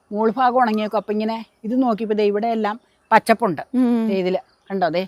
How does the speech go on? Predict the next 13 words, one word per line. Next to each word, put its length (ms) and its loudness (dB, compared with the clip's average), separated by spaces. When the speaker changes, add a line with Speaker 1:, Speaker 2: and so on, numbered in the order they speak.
Speaker 1:
തൊലി 80 4
Speaker 2:
ആ, 80 8
Speaker 1:
കളഞ്ഞ് 140 6
നോക്കിയപ്പോ 260 0
Speaker 2:
അവിടെയൊക്കെ 320 2
Speaker 1:
പച്ചപ്പുണ്ട്. 600 -2
Speaker 2:
പച്ചപ്പുണ്ട്. 0 -
Speaker 1:
അപ്പൊ 140 -6
മോൾ 360 -2
ഭാഗം 240 6
ഉണങ്ങിയ 360 4
ഭാഗം 220 4
ഒന്ന് 160 0